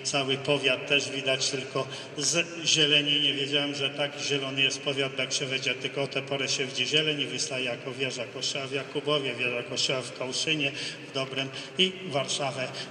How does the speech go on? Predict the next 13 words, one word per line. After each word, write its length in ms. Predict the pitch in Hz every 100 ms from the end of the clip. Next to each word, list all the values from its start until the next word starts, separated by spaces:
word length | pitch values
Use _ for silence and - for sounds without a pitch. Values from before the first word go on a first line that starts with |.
| -
widzi 260 | 127 135
się 140 | 127 139
jak 120 | 123
czyste 340 | - 147 -
powietrze, 500 | 123 131 120 123 -
jak 240 | 135 120 131
na 60 |
dłoni 320 | 117 120 123 120
Warszawę, 500 | 120 117 143 123 123
wysokie 400 | 120 135 127 127
budynki 500 | 127 127 127 - 123
się 160 | -
widzi. 340 | 127 - -